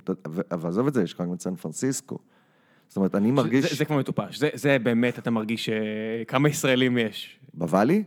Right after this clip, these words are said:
Speaker 2: כן,
Speaker 1: המון.
Speaker 2: אני אומר, לא, אני אומר,
Speaker 1: אנחנו
Speaker 2: זה כבר אתה
Speaker 1: חתמנו
Speaker 2: מרגיש ש-
Speaker 1: מאה אלף והם הומוגנים, הם מהתעשייה שלנו. בניו יורק יש עוד תעשיות.
Speaker 2: פרסום ועריכת דין ו-
Speaker 1: כן, ניו יורק היא מאוד מאוד מגוונת, אבל מה שאני בא להגיד בסופו של יום, זה שאני רואה כמות מאוד גדולה של כוח אדם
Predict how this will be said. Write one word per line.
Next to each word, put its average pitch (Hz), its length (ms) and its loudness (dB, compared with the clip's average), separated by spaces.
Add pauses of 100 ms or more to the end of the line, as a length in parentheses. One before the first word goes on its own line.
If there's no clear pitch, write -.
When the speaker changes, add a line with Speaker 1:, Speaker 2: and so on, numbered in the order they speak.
Speaker 2:
כן, 170 200 4
Speaker 1:
המון. 190 240 8
Speaker 2:
אני 92 100 4
אומר, 98 120 6
לא, 196 40 10
אני 143 80 6
אומר, 156 120 6
Speaker 1:
אנחנו 139 120 2
Speaker 2:
זה 151 60 4
כבר 156 160 2
אתה 147 80 6
Speaker 1:
חתמנו - 20 6
Speaker 2:
מרגיש 135 180 4
ש- 139 120 4
Speaker 1:
מאה 147 240 6
אלף 151 380 2
והם 104 240 0
הומוגנים, 90 680 2
הם 82 100 -4
מהתעשייה 85 500 -2
שלנו. 107 280 2
בניו 85 180 -2
יורק 135 140 0
יש - 120 -8
עוד - 80 0
תעשיות. - 680 -2 (600)
Speaker 2:
פרסום 139 600 2
ועריכת 107 520 0
דין 135 360 0
ו- 127 80 2 (420)
Speaker 1:
כן, 95 180 2 (100)
ניו 107 100 2
יורק 127 160 4
היא 120 80 2
מאוד 107 160 4
מאוד 98 200 2
מגוונת, 87 360 -2
אבל 85 120 0
מה 117 120 0
שאני 127 220 0
בא 107 120 2
להגיד 107 260 -2
בסופו 98 340 -6
של 90 220 -4
יום, 101 300 0 (520)
זה 90 100 -6
שאני 85 360 -4
רואה 90 220 0
כמות 98 440 -4
מאוד 95 160 -4
גדולה 95 160 -2
של 87 140 -6
כוח - 240 -2
אדם 117 180 -4